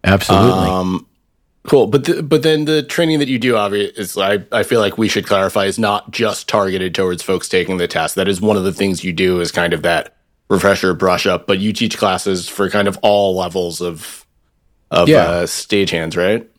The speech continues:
Speaker 1: Absolutely. Yeah. From top to bottom, you know, especially since the pandemic, there's been, um, a flight of talent from our industry. And,
Speaker 2: Uh-huh.
Speaker 1: or, um, so,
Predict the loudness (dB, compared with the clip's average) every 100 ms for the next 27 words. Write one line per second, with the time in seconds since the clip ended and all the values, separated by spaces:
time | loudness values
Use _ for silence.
0 | _ _ -2 -2 2 4 4 2 2 2
1 | 2 0 -2 0 -2 -2 0 0 0 -4
2 | -4 -2 0 0 -2 0 0 0 -2 0
3 | -4 -2 0 2 2 2 0 -4 -6 -2
4 | 2 2 2 2 2 0 0 0 0 -4
5 | -12 _ _ _ _ -6 2 4 2 0
6 | -2 0 2 0 -4 -8 -8 0 2 2
7 | 2 0 0 2 2 0 -8 _ _ _
8 | _ 0 2 2 0 0 -2 -2 -2 0
9 | 0 -2 -4 2 4 4 4 0